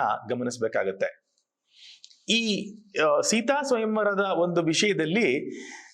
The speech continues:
ಆ, ಕೆಲವು ಕಡೆ ಒಂದು ಸ್ವಯಂವರ ಅಂತ ಏರ್ಪಡಿಸಿರ್ತಾರೆ.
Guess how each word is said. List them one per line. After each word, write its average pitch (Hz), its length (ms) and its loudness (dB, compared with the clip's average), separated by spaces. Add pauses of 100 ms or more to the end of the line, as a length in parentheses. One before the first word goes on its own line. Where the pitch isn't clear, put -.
(160)
ಆ, 143 60 4 (480)
ಕೆಲವು 220 220 2
ಕಡೆ 214 440 4 (500)
ಒಂದು 180 260 2
ಸ್ವಯಂವರ 196 460 4
ಅಂತ 226 240 -2
ಏರ್ಪಡಿಸಿರ್ತಾರೆ. 170 1160 2